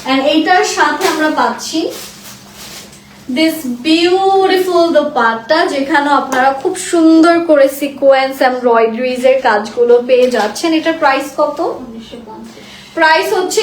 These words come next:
Speaker 1: এটার এক হাজার নশো পঞ্চাশ টাকা, ওয়ান থাউজেন্ড নাইন হান্ড্রেড অ্যান্ড ফিফটি টাকা। And এটার সাথে পাচ্ছেন this pretty, pretty, pretty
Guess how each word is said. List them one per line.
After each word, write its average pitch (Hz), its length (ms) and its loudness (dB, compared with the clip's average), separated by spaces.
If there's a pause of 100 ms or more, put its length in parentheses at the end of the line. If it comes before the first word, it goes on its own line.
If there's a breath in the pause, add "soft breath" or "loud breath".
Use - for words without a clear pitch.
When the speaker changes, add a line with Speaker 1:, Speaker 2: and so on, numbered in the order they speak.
Speaker 1:
এটার 370 200 2 (100)
এক 311 80 -6 (100)
হাজার 339 260 2 (140)
নশো 285 300 -2 (140)
পঞ্চাশ 277 340 -2 (120)
টাকা, 208 260 -6 (100)
ওয়ান 254 160 -2 (120)
থাউজেন্ড 320 400 -2 (100)
নাইন 262 160 0 (100)
হান্ড্রেড 277 340 -2
অ্যান্ড 294 220 -4
ফিফটি 277 300 -6 (180)
টাকা। 220 300 -4
And 277 160 0
এটার 277 240 -2 (100)
সাথে 247 280 -4 (120)
পাচ্ছেন 240 340 -2 (540 loud breath)
this 285 140 -2 (120)
pretty, 339 320 0 (120)
pretty, 311 260 0 (100)
pretty 294 260 -2